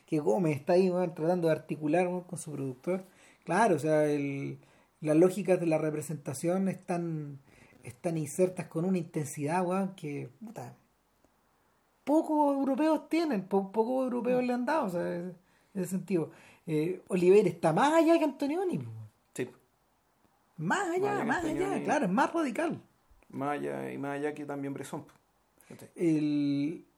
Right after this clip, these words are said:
Speaker 1: yo diría que Antonioni, an-, perdón, eh,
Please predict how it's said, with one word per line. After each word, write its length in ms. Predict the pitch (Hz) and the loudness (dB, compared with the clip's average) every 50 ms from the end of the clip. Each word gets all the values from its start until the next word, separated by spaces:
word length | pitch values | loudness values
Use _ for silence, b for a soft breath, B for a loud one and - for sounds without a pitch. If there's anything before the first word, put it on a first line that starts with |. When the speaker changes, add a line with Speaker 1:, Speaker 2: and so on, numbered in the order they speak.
| _ _ - 170 147 139 139 | _ _ -12 -10 -10 -8 0
Speaker 1:
yo 160 | 175 202 208 | 2 2 4
diría 340 | 202 202 185 208 220 226 220 | 4 0 -2 4 4 4 4
que 60 | 208 208 | 4 0
Antonioni, 680 | 196 190 - - 170 175 190 208 214 226 226 233 214 - | -2 -2 -4 -4 -2 0 0 0 0 -2 -2 -4 -6 -8
an-, 180 | 190 165 165 - _ - | -10 -10 -10 -14 _ -2
perdón, 320 | - 170 156 175 196 185 175 180 | 0 2 4 4 2 2 2 0
eh, 380 | 165 151 147 143 143 135 135 | 0 2 2 2 0 0 -4